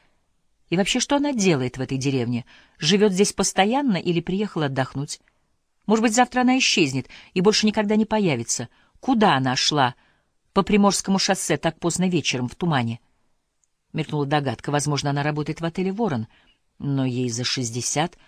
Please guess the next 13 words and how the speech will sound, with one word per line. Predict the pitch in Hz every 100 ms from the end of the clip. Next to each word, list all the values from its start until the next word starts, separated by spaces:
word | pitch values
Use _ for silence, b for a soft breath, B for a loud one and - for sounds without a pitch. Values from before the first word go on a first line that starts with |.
| b b
Хартли | - 135 127 - - 165 - _ _ _ _ _ _ _ _
за | 123 120
шестьдесят. | - 127 117 117 113 - 185 - _ _ _ _ _ _ _ _ _ _ _
Я | - 135
никогда | 131 143 160
не | 151
думал | 143 143
о | 131
том, | 143
что | - 135
Хартли | - 147 135
тоже | 123 - 214 -
стареет. | - 127 120 117 -